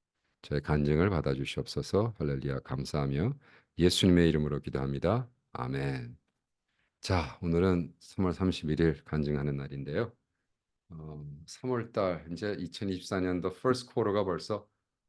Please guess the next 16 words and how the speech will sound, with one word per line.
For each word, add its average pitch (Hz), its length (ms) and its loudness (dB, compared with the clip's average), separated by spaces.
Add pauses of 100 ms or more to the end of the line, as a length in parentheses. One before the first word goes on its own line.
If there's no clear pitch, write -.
(200)
훅 165 260 -2
지나갔네요. 78 600 -6 (220)
훅. 98 240 -6 (1400)
그래서 98 360 -14 (540)
제가 78 480 0
삼월은, 87 680 4 (300)
음, 71 340 -8 (800)
삼월 120 360 4
일일부터는 92 640 4
저희가, 80 580 2
아, 71 240 -6
이십일 92 480 4
일 120 100 2
금식을 104 440 6
했습니다. 78 580 2
미디어하고 87 1080 4